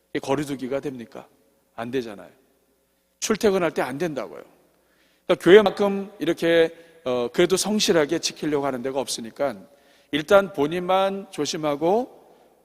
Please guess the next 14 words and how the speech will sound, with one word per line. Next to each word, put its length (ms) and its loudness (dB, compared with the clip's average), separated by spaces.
조금이라도 380 2
증상 400 2
있으신 400 -2
분들 240 -2
조심하고, 920 -4
마스크 400 -4
쓰고 300 -2
하면 380 -2
정부에서 540 6
얘기한 340 6
것처럼 560 -2
거의 320 8
없는 380 4
거예요. 340 -8